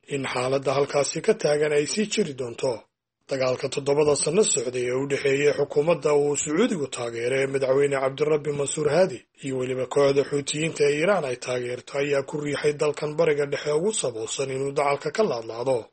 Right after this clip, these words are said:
Dadaallada socda ee ay waddo Qaramada Midoobay ayaa ah in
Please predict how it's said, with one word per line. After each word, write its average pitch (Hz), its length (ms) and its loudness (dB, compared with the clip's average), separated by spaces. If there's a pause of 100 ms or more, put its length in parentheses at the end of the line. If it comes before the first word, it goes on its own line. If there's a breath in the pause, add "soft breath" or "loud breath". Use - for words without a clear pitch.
(200)
Dadaallada 127 520 0
socda 135 360 2
ee 143 120 4
ay 139 160 2
waddo 139 320 2
Qaramada 160 480 2
Midoobay 117 420 -6
ayaa 135 320 2
ah 139 100 2
in 147 200 -2